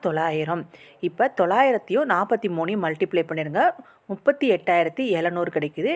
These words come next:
டிவைடிங்ல டூ இருக்கு. அடுத்து ஃபர்ஸ்ட்ல இருக்க டூ டிஜிட் மட்டும் எடுத்துக்கோங்க. முப்பத்தி எட்டை ரெண்டால டிவைட் பண்ணீங்கன்னா பத்தொன்பது கிடைக்கும். மீதி இருக்க டிஜிட்லாம் டிவைட் பண்ணுங்கிறது அவசியம் கிடையாது. இப்ப இந்த பத்தொன்பது ஆப்ஷன்ல எங்க இருக்குன்னு பாருங்க. ஆப்ஷன்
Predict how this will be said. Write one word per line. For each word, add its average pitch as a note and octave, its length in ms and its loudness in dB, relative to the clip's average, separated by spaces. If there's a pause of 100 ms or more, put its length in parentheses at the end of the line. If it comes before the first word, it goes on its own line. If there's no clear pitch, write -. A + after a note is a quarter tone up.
(140)
டிவைடிங்ல F#3+ 440 2 (160)
டூ G3+ 80 2 (120)
இருக்கு. - 240 -6 (480)
அடுத்து E3 260 -2 (500)
ஃபர்ஸ்ட்ல A3 460 4
இருக்க G#3 180 2 (220)
டூ C4+ 60 4 (140)
டிஜிட் G#3+ 320 -2
மட்டும் D#3 280 2
எடுத்துக்கோங்க. D#3+ 440 0 (180)
முப்பத்தி - 440 2
எட்டை D#3+ 240 0 (160)
ரெண்டால G#3 480 2
டிவைட் E3 280 0
பண்ணீங்கன்னா D#3 400 -2 (120)
பத்தொன்பது G3 480 0
கிடைக்கும். D#3+ 360 0 (440)
மீதி D4+ 320 4
இருக்க G3 180 0 (100)
டிஜிட்லாம் F3 460 0 (140)
டிவைட் G3+ 320 2
பண்ணுங்கிறது E3+ 480 0 (160)
அவசியம் F3 340 0
கிடையாது. D3+ 380 -2 (440)
இப்ப B3 200 0
இந்த G3+ 100 0 (100)
பத்தொன்பது A#3 560 2 (240)
ஆப்ஷன்ல A3 400 2 (120)
எங்க G3 240 -2
இருக்குன்னு G3 340 -2
பாருங்க. D#3+ 420 0 (420)
ஆப்ஷன் G#3+ 320 0